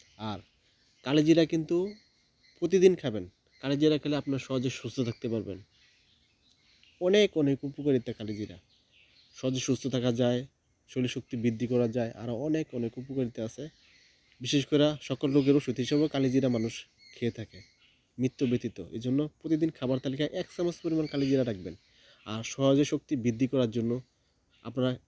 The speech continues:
নেবেন এক চামচ কালিজিরা, তিনটা এলাচি। আবার বলি, এক চামচ কালিজিরা, তিনটা এলাচি, একটা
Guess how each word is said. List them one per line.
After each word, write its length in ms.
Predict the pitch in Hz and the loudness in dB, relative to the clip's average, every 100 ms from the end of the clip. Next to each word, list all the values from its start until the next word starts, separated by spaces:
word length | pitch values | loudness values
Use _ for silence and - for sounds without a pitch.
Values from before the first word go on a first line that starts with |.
| _ 131 | _ 0
নেবেন 300 | 131 131 131 | 4 4 2
এক 280 | 180 160 - - | 0 -4 -4 -4
চামচ 260 | 175 156 - - _ _ - - - - | 0 0 0 -8 _ _ -20 -20 -12 0
কালিজিরা, 500 | 143 139 147 151 185 - _ _ _ _ _ | 2 4 4 2 -2 -16 _ _ _ _ _
তিনটা 360 | 202 208 170 143 | 0 0 4 6
এলাচি। 400 | 135 123 - 92 - _ _ _ _ - | 8 6 2 -10 -12 _ _ _ _ -4
আবার 220 | 131 131 | 0 2
বলি, 260 | 135 147 - _ _ | 4 2 0 _ _
এক 160 | 147 - | -10 -8
চামচ 280 | - 156 156 | -4 -2 -4
কালিজিরা, 440 | - 147 143 151 156 _ | -4 -2 0 0 -2 _
তিনটা 320 | 165 156 147 | -4 -4 -2
এলাচি, 380 | 143 151 - 185 - | -2 -2 -4 -10 -8
একটা 280 | 170 - | -10 -8